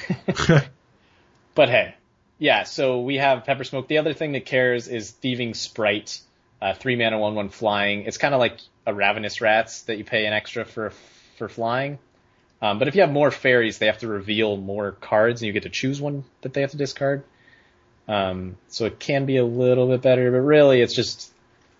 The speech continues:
Speaker 1: like, a little bit of a value one one flying, um, which is kind of the theme of the <laughs> tribe. Now, the card, the fairy that I am really excited about is Dream Spoiler Witches,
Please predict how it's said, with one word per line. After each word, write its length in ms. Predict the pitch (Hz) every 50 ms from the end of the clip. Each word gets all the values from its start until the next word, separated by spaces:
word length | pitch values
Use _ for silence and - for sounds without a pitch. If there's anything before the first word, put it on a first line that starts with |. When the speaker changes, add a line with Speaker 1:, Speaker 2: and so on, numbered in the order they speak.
| _ -
Speaker 1:
like, 340 | 98 95 95 - - - - _ _ _ -
a 40 | 110
little 220 | 98 101 98 101 95
bit 140 | 98 95 95
of 80 | 92 95
a 100 | 95 92
value 640 | 95 101 92 95 95 95 98 95 95 92 92 92 95 - _ -
one 220 | 98 95 95 92
one 180 | 92 90 90 90
flying, 480 | - - 98 90 90 90 90 92 92 - _ _ _ _ _ _ _ _ _ _ _ _ _ _ _
um, 460 | 107 98 87 85 85 87 87 90 92 - _ _ -
which 140 | 107 92 -
is 100 | 95 -
kind 280 | - - 117 104 101 98
of 80 | 95
the 120 | 95 92 87
theme 720 | - - - - _ _ _ _ - 101 92 95 92 92
of 140 | 90 87 -
the 80 | 123
<laughs> 20 | 117
tribe. 640 | - - - - 123 123 107 104 98 104 101 104 - - - - _ _ _ _ - - - _ _ _ _ _ _ _
Now, 180 | 131 127 123 123
the 100 | 127 123
card, 340 | - 214 233 214 156 120 - _
the 160 | 135 131 117
fairy 480 | - 180 208 190 165 139 123 113 - _ _ _
that 160 | 120 117 107
I 480 | 107 98 98 98 95 95 92 90 92 92 - _ _ _ _ _
am 160 | - 107 95 98
really 540 | 110 139 139 120 110 104 98 95 95 92 - _
excited 420 | - 104 - - - 95 90 92 95
about 300 | 95 95 90 92 90 - _
is 360 | 104 95 90 90 87 87 92
Dream 300 | - - 110 117 123 113
Spoiler 400 | 101 - - 98 92 90 92 95
Witches, 520 | 92 92 - - 104 98 101 - - -